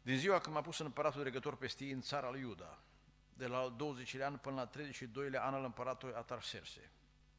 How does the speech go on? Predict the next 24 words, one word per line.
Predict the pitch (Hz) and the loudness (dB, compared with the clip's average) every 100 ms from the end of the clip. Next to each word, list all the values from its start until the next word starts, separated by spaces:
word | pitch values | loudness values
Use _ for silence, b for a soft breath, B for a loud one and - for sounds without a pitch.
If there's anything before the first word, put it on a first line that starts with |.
| - - | -20 -16
Timp | - 180 | -4 -2
de | 143 | -2
doisprezece | 143 143 131 120 131 | -2 -4 -6 -6 -2
ani, | 131 123 104 | -2 -2 -4
nici | 147 156 156 | -6 -4 -6
eu, | 147 | -4
nici | 135 | -4
frații | - - 135 151 | -4 -4 -4 -4
mei | 127 120 117 - - B B B B B B B | -4 -4 -8 -16 -20 B B B B B B B
n-am | 127 170 151 | 4 4 4
trăit | 147 151 | -2 0
din | 139 | 0
veniturile | 127 143 139 135 135 | 0 -2 -4 -6 -6
cuvenite | 127 117 131 120 | -4 -2 -2 -4
dregătorului.” | 117 117 117 127 98 87 78 - - - - - - - 127 | -4 -4 -4 -4 -6 -8 -12 -16 -20 -20 -20 -20 -20 -6 0
„Înainte | 117 123 123 | 2 0 -2
de | 127 | -2
mine, | 123 127 123 | 0 0 -2
cei | - 120 | -4 -2
din | 123 | -2
tâi | 117 | -4
dregători | 113 113 117 123 123 | -4 -4 -4 -2 -4
împovărau | 117 135 139 156 | -2 2 6 6
poporul | - 104 101 92 90 | 2 -6 -6 -8 -8